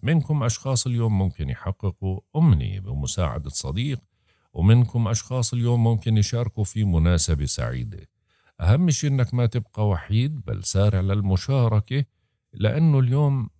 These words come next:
بأي مجال، لأنه أنت اليوم بحاجة للنصيحة، في لقاء، في موعد، دعوة، آه، حفلة زي ما حكينا.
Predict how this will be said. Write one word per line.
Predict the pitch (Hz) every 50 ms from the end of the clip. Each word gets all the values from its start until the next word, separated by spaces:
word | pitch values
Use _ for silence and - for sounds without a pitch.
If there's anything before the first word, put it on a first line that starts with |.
| _ -
بأي | 104 104 135 131 98 165 180 175
مجال، | 139 92 76 65 - 50 - 50
لأنه | 50 87 104 113 123 117
أنت | 120 113 107
اليوم | 120 113 113 127 127 117 95
بحاجة | - 80 - - 117 127 123 107 107 113 113 117 113 113 - - -
للنصيحة، | 82 92 104 104 107 98 90 85 78 - - 76 67 60 - - - - 90 85 - _ _ _ _ _ _ _ _ _ _
في | _ - 123 92 76
لقاء، | 117 101 101 - - 95 104 107 104 104 - -
في | - _ - 117
موعد، | 113 131 156 104 107 101 76 80 101 95 92 101 - _ _ _ _ _ _ _ _
دعوة، | - 82 95 92 98 95 90 98 101 98 92 92 92 95 104 - - -
آه، | 69 67 64 60 58 57 - - 95
حفلة | - - - 110 113 - - - - 98 98 95
زي | 87 85 87 87
ما | 85 82 -
حكينا. | - - 90 - - 117 110 101 98 101 98 98